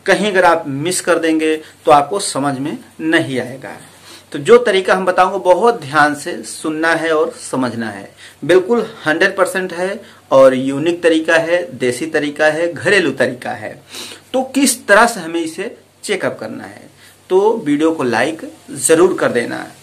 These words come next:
मन में सवाल रहे तो कमेंट भी कर देना। जो हम आपको तरीका बताने जा रहा हूँ,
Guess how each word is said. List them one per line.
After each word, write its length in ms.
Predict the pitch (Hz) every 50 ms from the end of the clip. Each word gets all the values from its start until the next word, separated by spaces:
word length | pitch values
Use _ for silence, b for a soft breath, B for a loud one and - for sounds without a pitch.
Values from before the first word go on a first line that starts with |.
| - -
मन 180 | 131 139 156 175
में 120 | 190 185
सवाल 340 | 180 - - 143 139 147 151
रहे 200 | 147 147 156 190
तो 140 | 185 - -
कमेंट 400 | - - - 135 135 139 143 139
भी 260 | 120 127 156 214 233 B B B B B -
कर 160 | - 143 135
देना। 360 | 120 123 120 - - - - - - - - - - - - - - - - - - -
जो 200 | 147 139 - 262
हम 140 | 269 226 214
आपको 220 | 202 190 196 - 196
तरीका 420 | 180 - 160 151 143 - 156 165
बताने 460 | 165 139 139 127 - 127 131 139 147
जा 140 | 143 143 139
रहा 200 | 139 143 139 139
हूँ, 260 | 143 139 139 139 143